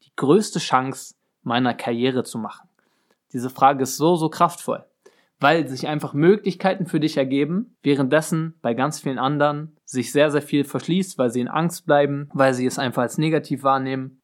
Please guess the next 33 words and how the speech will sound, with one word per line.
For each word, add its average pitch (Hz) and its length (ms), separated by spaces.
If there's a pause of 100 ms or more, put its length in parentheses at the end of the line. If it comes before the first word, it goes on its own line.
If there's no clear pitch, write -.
oder 131 640
weil 120 120
sie 123 100
jetzt 127 180
einfach 131 300
chillen, 175 580 (220)
ihre 131 220
Ziele 202 300
vergessen 147 680 (500)
und 139 220
nur 180 180
fifa 185 320
spielen. - 400
Heißt 135 200
nicht, 165 200
dass 143 140
du 147 100
nicht 143 160
fifa 254 280
spielen 226 260
kannst 170 420 (180)
und 139 160
die 135 80
Zeit 147 260
genießen 180 360
kannst. 123 400 (100)
Aber 139 220
trotzdem, 120 640
der 117 120
nächste 147 280
Spieltag 185 480
wird 151 160
kommen. 156 300